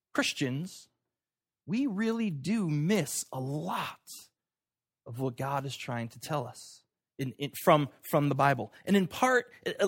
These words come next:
like, in, in, in our everyday reading. And the reason for that is many times, many of us, well, we don't read it every day. And, and I bet for some, maybe, maybe it's every other day, and that's pretty good.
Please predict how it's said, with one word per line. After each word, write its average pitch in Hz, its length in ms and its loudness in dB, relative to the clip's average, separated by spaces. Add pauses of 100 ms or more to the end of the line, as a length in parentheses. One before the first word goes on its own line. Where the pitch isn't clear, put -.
like, 202 220 8
in, 226 360 8
in, 214 220 6 (140)
in 233 100 8
our 220 160 10
everyday 247 680 6
reading. 190 460 4 (120)
And 202 100 6
the 208 60 8
reason 302 280 6
for - 140 -6
that 190 200 12
is 165 220 6 (160)
many 285 220 6
times, 240 640 4 (380)
many 285 200 8
of 208 80 6
us, 190 360 8 (340)
well, 151 140 2
we 254 80 0
don't 262 180 2
read 233 220 2
it 156 80 2
every 156 220 2
day. 135 280 0 (1300)
And, 208 140 6
and 220 120 4
I 233 60 6
bet 247 260 8
for - 120 2
some, 247 420 8 (420)
maybe, 226 480 6
maybe 330 280 2
it's - 100 2
every 190 240 8
other 156 160 6
day, 151 220 6
and 302 180 -2
that's - 160 0
pretty 269 220 0
good. 190 420 4